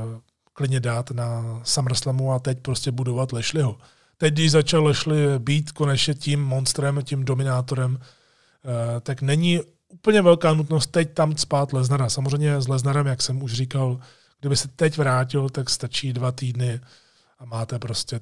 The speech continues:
top match na WrestleManii. A to, co jsem mluvil o McIntyrovi, tak spíše se bojím toho, že Drewa můžou odmítnout z toho důvodu, že on má teď hot, eh, feud se Sheamusem a ten je bez titulu a pak půjde proti Lashleymu trošku chladný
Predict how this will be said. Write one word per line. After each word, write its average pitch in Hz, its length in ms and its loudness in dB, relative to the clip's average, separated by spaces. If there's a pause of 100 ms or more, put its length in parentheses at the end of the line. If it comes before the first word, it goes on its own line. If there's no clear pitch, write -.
top 123 260 -6
match 113 340 -6
na 107 220 -6
WrestleManii. 107 760 -6 (280)
A - 80 -16
to, 147 100 -2
co 151 100 0
jsem 165 160 4
mluvil 156 400 6
o 151 120 0
McIntyrovi, 143 600 0
tak 139 180 -4
spíše 139 580 -2 (560)
se 160 160 0
bojím 139 260 2
toho, 143 340 2
že 139 160 0 (280)
Drewa 139 480 0
můžou 143 360 2
odmítnout 139 560 -2
z - 80 -4
toho 143 220 2
důvodu, 135 440 -2
že 135 280 -2
on 156 200 -4
má 143 140 2
teď 139 160 -2
hot, 135 320 0
eh, - 840 -12
feud 143 520 -2
se 131 140 -2
Sheamusem 135 680 2
a 135 80 -4
ten 139 200 -2
je 143 100 0
bez 123 180 0
titulu 139 480 0
a 139 40 -4
pak 131 240 -2
půjde 147 280 0
proti 131 220 -4
Lashleymu 139 540 -2
trošku 139 520 -4
chladný 131 600 -2